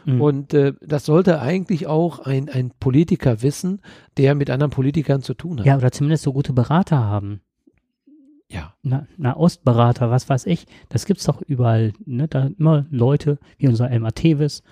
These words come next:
Speaker 2: Ja, spätestens, genau. Spätestens nachdem also gerade Trump, der ja eine Twitter-Nachricht nach der anderen rausgehauen hat, und wir wissen ja, dass, äh, oder wir glauben zumindestens, dass Russland sehr stark die Wahl beeinflusst
Speaker 1: Mhm.
Speaker 2: hat.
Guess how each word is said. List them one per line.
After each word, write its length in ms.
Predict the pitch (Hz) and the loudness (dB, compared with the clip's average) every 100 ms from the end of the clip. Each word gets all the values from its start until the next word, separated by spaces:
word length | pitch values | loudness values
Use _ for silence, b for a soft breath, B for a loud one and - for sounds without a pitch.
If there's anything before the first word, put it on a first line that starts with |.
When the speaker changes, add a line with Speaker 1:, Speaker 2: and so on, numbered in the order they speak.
| b b b b b _ _ _ - _ _ - - | b b b b b _ _ _ -20 _ _ -4 0
Speaker 2:
Ja, 100 | 120 | 0
spätestens, 460 | - 135 143 120 | 0 -2 -4 -6
genau. 400 | - 135 190 170 - B B | -4 0 0 -2 -6 B B
Spätestens 580 | - 139 156 127 135 | 0 2 2 0 -2
nachdem 540 | 131 123 - 131 135 143 | 0 0 2 2 2 0
also 280 | 127 120 117 | -4 -2 -2
gerade 300 | 117 123 110 | 0 -2 -2
Trump, 460 | - 160 151 - - b b - | 0 0 0 -6 -18 b b -2
der 160 | 110 | 2
ja 320 | 113 110 107 - | 2 0 -2 -4
eine 420 | 120 120 120 110 - | -2 0 0 -2 -6
Twitter-Nachricht 920 | - 147 156 113 117 147 143 143 120 | -2 0 2 0 2 2 2 0 0
nach 120 | 139 | -4
der 160 | - 117 | -2 -2
anderen 300 | 170 214 151 | 0 0 0
rausgehauen 680 | 101 107 - 117 95 101 107 | 0 -2 -4 -6 -6 -6 -4
hat, 260 | 113 170 - B B B B | -4 -4 -14 B B B B
und 300 | - 123 110 | -6 -4 0
wir 140 | 123 | 2
wissen 240 | 117 135 143 | 2 0 2
ja, 260 | 131 131 | 2 2
dass, 480 | 127 123 107 - - | 2 -2 -2 -10 -8
äh, 40 | 107 | -6
oder 340 | 107 107 101 | -4 -4 -4
wir 100 | 107 | -4
glauben 480 | - 110 117 180 180 | -2 2 4 4 2
zumindestens, 720 | - 147 151 143 - 151 135 B B - | 2 2 2 0 -2 -6 -6 B B -6
dass 240 | 123 107 | -4 -2
Russland 440 | 107 135 147 139 127 | 0 0 2 0 0
sehr 220 | 123 139 | 2 2
stark 400 | - 113 127 - | 0 -2 -4 -2
die 140 | 135 | -2
Wahl 160 | 110 117 | 0 -2
beeinflusst 640 | 110 95 104 143 147 120 - | -2 0 0 0 -2 -2 -4
Speaker 1:
Mhm. 40 | |
Speaker 2:
hat. 180 | 101 - | -6 -8